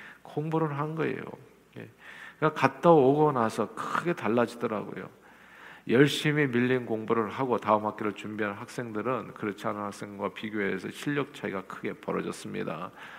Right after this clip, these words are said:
친구들과 함께 있는 시간이 아니라 혼자 있는 시간을 어떻게 보내느냐가 관건이더라고요. 이 신앙생활이 딱 그렇습니다. 예수님께서는 늘 어디서나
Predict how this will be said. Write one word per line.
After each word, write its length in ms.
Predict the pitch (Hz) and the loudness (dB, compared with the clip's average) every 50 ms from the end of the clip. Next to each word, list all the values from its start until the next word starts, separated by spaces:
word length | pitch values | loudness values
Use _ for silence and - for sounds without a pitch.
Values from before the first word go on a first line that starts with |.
| - - - - - - | -14 -14 -14 -16 -12 -10
친구들과 640 | - - 180 180 180 185 175 175 170 165 165 160 | -4 0 0 2 6 8 8 8 8 8 6 4
함께 400 | 143 - - 170 170 165 - 185 | 4 4 0 -2 -2 0 0 0
있는 200 | 156 151 151 143 | 2 2 2 0
시간이 460 | 135 - - - 127 123 113 110 113 | 0 -2 -2 2 4 4 4 4 2
아니라 340 | 110 104 101 - - 98 90 | 0 0 0 -2 -2 -2 -4
혼자 560 | - - - - - 180 180 180 180 185 175 | -4 -4 -6 -4 -2 -2 0 2 4 6 6
있는 240 | 165 156 151 151 147 | 6 4 2 0 -2
시간을 460 | 143 - - 127 113 107 113 135 139 - | -2 -4 -4 -4 -2 0 0 0 0 0
어떻게 440 | - - 95 - - - - 127 135 | 2 0 0 0 -4 -6 -4 -2 -2
보내느냐가 680 | 135 - - 90 95 98 98 95 95 90 87 85 107 113 - - | -2 -2 -4 -4 -2 -2 -2 -4 -4 -4 -4 -4 -4 -6 -6 -8
관건이더라고요. 1080 | - - 85 101 - - 113 110 120 117 - 120 113 107 98 90 85 92 87 85 - 107 - - - _ - - - - - - - - - - - - - | -12 -10 -10 -8 -4 -2 -2 -2 -2 -2 -2 -2 -2 -2 -4 -6 -8 -8 -10 -10 -12 -14 -18 -20 -20 _ -18 -18 -18 -18 -20 -20 -20 -20 -20 -20 -20 -8 -2
이 120 | 101 117 117 | 0 0 0
신앙생활이 760 | - - - - 175 180 175 180 175 156 156 147 143 143 139 139 | 0 -2 -2 2 4 4 4 4 4 2 2 2 2 2 0 0
딱 300 | - 110 - - 131 - | -2 -6 -4 -4 -6 -4
그렇습니다. 680 | - 131 123 117 - - 127 123 120 117 110 104 98 - - | -2 0 0 0 -2 -4 -6 -4 -2 -2 -2 -2 -4 -4 0
예수님께서는 880 | 107 117 127 117 - 127 123 123 - - 127 113 120 123 120 113 107 104 | 2 2 2 2 0 -2 -6 -4 -2 -2 -2 -2 -2 -4 -6 -6 -4 -2
늘 280 | 117 131 131 120 107 - | 0 0 0 0 -2 -4
어디서나 680 | - 101 104 120 135 131 - 123 107 101 95 - 101 - | -2 -2 0 0 0 -2 -2 -4 -4 -4 -4 -6 -8 -10